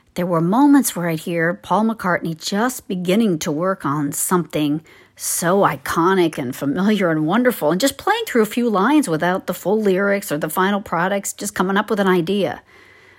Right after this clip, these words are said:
I was in awe of these amazing songs just coming out of him like that. How do you write these classics?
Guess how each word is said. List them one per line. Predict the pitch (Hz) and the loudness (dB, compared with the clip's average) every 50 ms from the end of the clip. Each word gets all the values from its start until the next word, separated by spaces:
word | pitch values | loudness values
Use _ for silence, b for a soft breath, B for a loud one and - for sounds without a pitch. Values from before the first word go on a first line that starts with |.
| b b | b b
I | 170 175 | -12 -10
was | 175 175 165 - 170 | -8 -6 -4 -2 -2
in | 156 156 - - | -2 -2 -4 0
awe | - 180 190 214 202 190 160 143 147 147 - b b b b b b b b | 2 2 4 4 4 4 4 2 2 -2 -4 b b b b b b b b
of | 160 165 | -8 -4
these | 175 165 165 160 160 - - | -2 -2 -2 -2 -4 -4 -4
amazing | 175 175 170 175 185 190 190 175 180 170 160 | -2 0 2 2 2 2 2 0 0 -2 -2
songs | - - 165 147 151 151 151 156 - - | -2 -2 -2 0 2 2 0 0 -2 -6
just | - - 151 - - - | -10 -8 -10 -10 -10 -8
coming | - - 151 156 156 151 | -6 -2 0 0 2 4
out | 147 156 208 233 208 | 4 6 6 6 4
of | 180 151 | 2 -2
him | - - 120 | -4 -8 -6
like | 135 143 143 143 - | -4 -6 -6 -6 -8
that. | - 120 - - - _ _ - _ _ b b b | -10 -10 -8 -8 -10 _ _ -20 _ _ b b b
How | b - - - - - 185 | b -14 -12 -10 -6 -4 -2
do | 202 220 | -2 0
you | 220 196 | 0 0
write | 185 180 185 185 | 0 -2 -2 -2
these | - 147 135 - | -6 -8 -10 -10
classics? | - - - 160 165 165 147 - - - - - - - - | -12 -8 -4 -2 -2 -2 -2 -4 -8 -10 -12 -10 -10 -10 -10